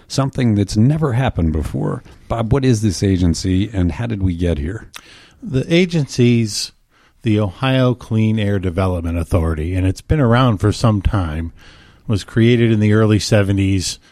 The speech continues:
Speaker 2: and in the wake of the creation of the E P A and clean air laws. And the idea is it's to promote clean air as a resource that has to be preserved.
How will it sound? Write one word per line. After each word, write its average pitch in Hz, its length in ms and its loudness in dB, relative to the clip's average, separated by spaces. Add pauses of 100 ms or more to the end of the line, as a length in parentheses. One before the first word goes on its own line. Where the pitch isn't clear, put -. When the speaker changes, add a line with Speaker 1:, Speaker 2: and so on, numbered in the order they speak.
(500)
Speaker 2:
and 104 220 0
in 107 220 2
the 101 100 2
wake 113 300 2
of 104 140 2
the 104 80 0
creation 104 480 0
of 92 60 -2
the 101 240 -2
E 101 40 2
P 101 260 2
A 104 400 2
and 92 360 -4
clean 110 320 2
air 98 260 0 (560)
laws. 92 500 0 (560)
And 113 220 -2
the 104 100 4
idea 113 460 2
is 110 380 2
it's 107 340 -4
to - 160 -2
promote 123 560 0 (180)
clean 127 360 2
air 104 340 2
as 98 220 0
a 95 40 0
resource 101 580 0
that 95 120 0
has 98 180 0
to - 120 -8
be 92 120 0
preserved. 90 600 0